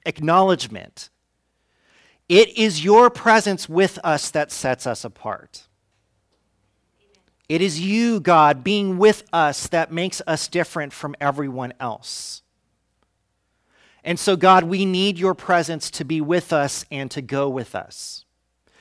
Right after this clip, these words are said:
Now, Moses, probably of anyone, has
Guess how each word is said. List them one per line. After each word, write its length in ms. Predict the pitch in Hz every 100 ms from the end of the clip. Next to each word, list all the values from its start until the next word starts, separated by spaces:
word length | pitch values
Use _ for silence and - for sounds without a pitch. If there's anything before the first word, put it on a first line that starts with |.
| _ - _
Now, 380 | 170 196 196 - _ _ _ _ _ _
Moses, 520 | - 185 302 233 165 -
probably 520 | - 226 254 208 190
of 100 | 165
anyone, 600 | 240 277 160 101 82 90 _ _ _ _ _ _ _ _ _ _ _ _ _ _ _ _
has 500 | - 196 202 180 -